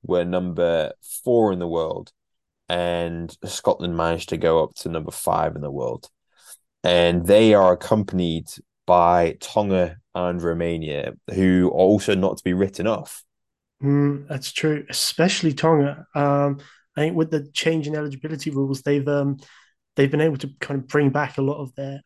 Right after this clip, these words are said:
Speaker 2: homegrown players,
Speaker 1: Absolutely.
Speaker 2: which is, which is great to see.
Speaker 1: Yeah, they must be really proud being able to represent their, their home nation, particularly at a World Cup. So, yeah, congratulations to them for making the squad. Yes, so this is the one that's been bringing the most debate.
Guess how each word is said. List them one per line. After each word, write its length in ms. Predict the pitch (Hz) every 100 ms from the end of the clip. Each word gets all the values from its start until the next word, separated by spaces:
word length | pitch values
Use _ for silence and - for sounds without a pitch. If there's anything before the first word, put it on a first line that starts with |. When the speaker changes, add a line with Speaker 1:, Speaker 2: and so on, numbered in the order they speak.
| -
Speaker 2:
homegrown 500 | - 143 139 135 131
players, 260 | 139 143
Speaker 1:
Absolutely. 480 | 87 80 - 82 76
Speaker 2:
which 80 | -
is, 140 | - - _ _ _
which 120 | 139 139
is 60 |
great 240 | 135 147 143
to 60 |
see. 240 | - 160 - _ _ _ _ _ _
Speaker 1:
Yeah, 320 | 95 95 95
they 160 | 95 107
must 200 | 107 -
be 100 | 95
really 220 | 90 87
proud 380 | 85 87 80 82
being 220 | 87 87
able 140 | 82 80
to 400 | - 82 80 78 _ _ _ _
represent 560 | 92 82 - 82 78 78
their, 360 | 80 78 69
their 260 | - 85 73
home 240 | 80 80
nation, 400 | 80 80 - -
particularly 460 | - 85 76 - 71
at 60 |
a 40 | 80
World 260 | 78 78
Cup. 320 | - 80 - -
So, 360 | - 80 80 - - - _ _
yeah, 140 | 92
congratulations 800 | 92 92 101 92 98 92 90 80
to 60 | -
them 180 | 87 90
for 120 | 82
making 260 | 82 -
the 80 | 85
squad. 460 | - - 90 78 - _ _ _ _ _
Yes, 540 | 104 110 92 - - 95
so 640 | - 113 110 107 104 76 -
this 340 | 92 120 -
is 140 | 113
the 80 | 113
one 220 | 110 113
that's 180 | 110 98
been 400 | 98 101 98 98
bringing 360 | 92 104 101 98
the 60 |
most 300 | 95 95 98
debate. 640 | - 85 85 85 - -